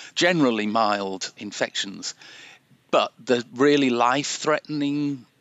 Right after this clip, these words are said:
infections, the ones that put you into hospital, the risk of going into hospital if you've been vaccinated is substantially lower, you know, maybe ten percent of what it would have been otherwise. But, you know, th-, we will still see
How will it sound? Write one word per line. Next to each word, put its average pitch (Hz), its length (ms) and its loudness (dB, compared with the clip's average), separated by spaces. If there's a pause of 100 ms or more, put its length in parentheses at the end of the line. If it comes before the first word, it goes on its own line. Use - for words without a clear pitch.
(240)
infections, 135 1000 -2 (340)
the 120 120 -4
ones 131 360 2
that - 160 -10
put - 160 -8
you 120 100 -6
into 101 200 -8
hospital, 110 560 -6 (300)
the 117 100 2
risk - 480 0 (560)
of 107 340 -2 (180)
going 110 220 0
into 107 180 -8
hospital 123 460 -2
if - 220 -4
you've 104 120 -10
been 104 160 -8
vaccinated - 580 -6
is 110 120 -6
substantially 107 1040 -4
lower, 104 400 -4 (100)
you 117 100 -10
know, 98 120 -8 (180)
maybe 131 320 -2
ten 120 260 -2
percent - 580 -2
of 104 180 -18
what 104 180 -8
it - 120 -16
would 107 120 -10
have 104 140 -14
been 107 160 -8
otherwise. 95 520 -8 (540)
But, 101 220 2 (320)
you 110 80 -2
know, 98 80 -2 (120)
th-, 123 140 -2
we 120 140 6
will 120 240 4
still 117 400 2
see 107 520 0